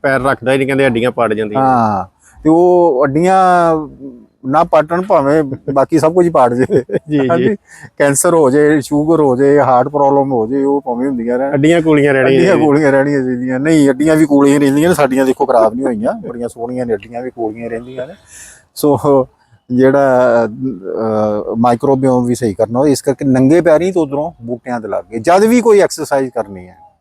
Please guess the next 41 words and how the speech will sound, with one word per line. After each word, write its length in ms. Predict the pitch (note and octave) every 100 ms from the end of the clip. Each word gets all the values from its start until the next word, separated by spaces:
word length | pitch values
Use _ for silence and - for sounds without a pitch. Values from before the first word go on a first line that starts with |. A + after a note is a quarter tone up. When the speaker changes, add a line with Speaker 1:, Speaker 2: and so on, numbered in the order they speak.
| _ _ _ _ _ _ _ _ _ A2+
Speaker 2:
ਜਿੰਮਾਂ 420 | G#2+ D3 F3 F#3
ਦੇ 80 | F3
ਵਿੱਚ 200 | E3 D#3
ਲੋਕੀ 300 | C#3+ - C#3
ਜਾਂਦੇ 320 | C3 A#2+ C3+
ਨੇ 100 | C3
ਐਕਸਰਸਾਈਜ਼ 440 | - A#2+ B2+ A#2+
ਕਰਨ, 260 | A2+ A2+ E3+
ਉੱਥੇ 360 | C3+ - C#3+ C3 F#2+ _ _ _ _ _
ਖਰਾਬੀ 380 | - A2+ A#2+ F3
ਕੀ 200 | E3+ E3+
ਹੈਗੀ 220 | A#2 G#2
ਹੈ 60 | C#3
ਕਿ 80 | D#3+
ਉੱਥੇ 180 | -
ਆਕਸੀਜਨ 380 | B2+ - G#2+ G2+
ਹੈ 60 | F#2
ਨਹੀਂ। 200 | D#2 D#2+ _ -
Speaker 1:
ਜੀ। 180 | A#2 A2 - _ _ _ A#2
Speaker 2:
ਜਦੋਂ 280 | C3 F3+
ਤੁਸੀਂ 220 | F3 E3 C#3
ਫਿਜ਼ੀਕਲ 320 | C#3+ D3 C3+
ਐਕਟੀਵਿਟੀ 400 | G#2+ B2+ A#2+ C3
ਕਰਨੀ 360 | C3+ A2 B2
ਹੈ, 80 | C3+
ਤੁਸੀਂ 340 | C3+ G2+ - A2
ਕੋਈ 260 | A2+ A#2
ਵੀ, 200 | A2+ E3
ਤੇ 120 | G3
ਉਦੋਂ 260 | D#3 C3 D3+
ਤੁਹਾਡਾ 300 | C#3+ A2 G#2+
ਸਰੀਰ 320 | - B2 B2
ਨੂੰ 100 | C3+ -
ਸਾਹ 180 | B2+
ਚੜ੍ਹਦਾ, 320 | C3+ A#2+ A#2+ D3
ਉਹ 140 | F3+
ਮੰਗ 220 | D3 D#3
ਕੀ 280 | E3+ F3 E3
ਰਿਹਾ 160 | B2+ A#2+
ਤੁਹਾਡੇ 220 | A#2 F#2+
ਕੋਲੋਂ? 200 | G#2